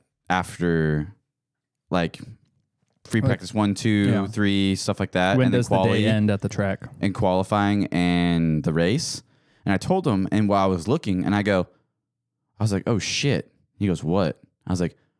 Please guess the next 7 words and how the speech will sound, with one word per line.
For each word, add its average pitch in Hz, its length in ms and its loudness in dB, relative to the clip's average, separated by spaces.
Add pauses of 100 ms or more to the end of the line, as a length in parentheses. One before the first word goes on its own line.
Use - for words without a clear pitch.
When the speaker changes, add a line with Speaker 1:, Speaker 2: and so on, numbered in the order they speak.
(580)
Speaker 1:
"It's - 120 -6
a 90 60 -6
sprint." - 520 -2 (3250)
Speaker 2:
That's 117 160 -2
right, 135 140 4
it 101 80 -2
is. 110 300 0